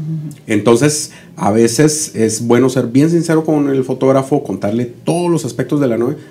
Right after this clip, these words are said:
de la, de la boda cuando uno se los pregunta, y con eso poder tener a veces un equipo un poquito más completo, ¿verdad?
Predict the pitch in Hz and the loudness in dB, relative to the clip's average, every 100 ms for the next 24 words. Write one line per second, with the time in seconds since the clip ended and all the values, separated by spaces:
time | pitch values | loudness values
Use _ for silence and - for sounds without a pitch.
0 | - 107 104 101 107 104 98 110 143 165 | -6 -2 0 0 0 0 4 6 6 4
1 | - 104 110 131 143 131 113 117 117 165 | 0 0 0 2 0 -2 -2 -2 -2 -8
2 | - - 127 123 104 110 135 107 98 104 | -12 -8 -4 0 2 0 0 2 4 2
3 | - 120 127 131 120 123 123 147 143 - | 0 0 0 -2 -2 -4 -4 -4 -4 -8
4 | - 127 135 135 135 - 139 135 131 127 | -10 0 4 4 2 0 0 0 -2 -2
5 | 127 120 - 107 131 131 - - - - | -2 -4 -6 -2 2 0 -2 -18 -20 -20
6 | - - 98 104 123 | -14 -2 2 4 2